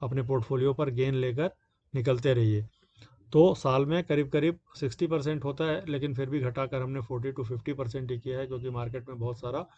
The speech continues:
उथल-पुथल चलता रहता है। मैं आपको बता दूं कि जितने भी म्यूचुअल फंड या पोर्टफोलियो मैनेजमेंट सर्विसेज हैं, वो लगभग पन्द्रह से बीस परसेंट का कैगरी देते हैं, जबकि हम चालीस से पचास परसेंट हमारा लक्ष्य है। तो ये था हमारा आज का वीडियो।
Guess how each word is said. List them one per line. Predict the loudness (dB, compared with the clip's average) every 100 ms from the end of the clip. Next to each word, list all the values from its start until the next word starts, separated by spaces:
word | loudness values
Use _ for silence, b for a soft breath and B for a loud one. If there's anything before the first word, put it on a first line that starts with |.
| b b b
उथल-पुथल | 6 8 8 6 4
चलता | 4 2 2
रहता | 0 0 0
है। | 0 -2 b b 0
मैं | 2
आपको | 4 2
बता | 4 2 2
दूं | 2
कि | 2
जितने | 0 0 0
भी | 2 2
म्यूचुअल | 2 2 4 4
फंड | 2 0 0
या | 2 0
पोर्टफोलियो | -2 -4 -4 -4 _ -4 0 2 0
मैनेजमेंट | -2 -4 -4 -6
सर्विसेज | -4 -4 -2 2 2
हैं, | 0 -6 b b b b -4
वो | 4 6
लगभग | 6 2 0 0
पन्द्रह | 0 4 2
से | 4 2
बीस | 2 0
परसेंट | 0 -2 -4 -4
का | -2
कैगरी | 0 0 2 2
देते | 0 -2 -4
हैं, | -4
जबकि | -4 -6 -4
हम | -4 -4
चालीस | -4 -2 -4
से | -4
पचास | -4 -2 -2 -2
परसेंट | -4 -4 -6
हमारा | -6 -4
लक्ष्य | -2 -4 -4 -4
है। | -4 B B B 2
तो | 6
ये | 10 10
था | 8
हमारा | 6 6 6
आज | 6 4
का | 2
वीडियो। | 4 4 4 2